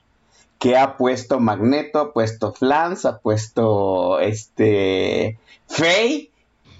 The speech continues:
y Maná, y ya le hemos escuchado otras rolas decentes, por supuesto que sí. Oiga, a-, o el día de hoy hay dos invitados, hay mucho que comentar, así es que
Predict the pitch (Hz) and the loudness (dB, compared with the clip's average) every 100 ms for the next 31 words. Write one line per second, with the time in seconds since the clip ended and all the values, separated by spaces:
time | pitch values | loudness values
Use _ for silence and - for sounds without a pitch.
0 | - - 139 135 131 151 294 - - - | -8 2 4 4 4 2 0 -4 -20 -8
1 | - 131 143 202 190 170 - 113 160 165 | 0 4 4 2 0 -2 -2 0 2 2
2 | 160 131 127 131 123 101 92 - - - | 0 0 2 2 0 -2 -4 -6 -8 -6
3 | 98 - 123 113 104 - - - - - | -6 -4 -4 -4 -6 -4 -6 -8 -12 -10
4 | - - 185 185 220 - 180 180 190 - | -6 2 2 4 2 2 2 4 4 2
5 | 190 190 180 185 226 220 226 226 220 214 | 4 4 4 2 2 4 4 6 4 4
6 | 208 214 208 220 240 254 254 262 214 202 | 2 2 2 4 4 4 2 2 2 2
7 | 196 - 175 190 185 190 220 220 247 233 | 0 -2 -2 0 0 0 2 4 2 -2
8 | - _ - 123 135 143 147 165 151 | -14 _ -4 -2 0 -2 2 0 -2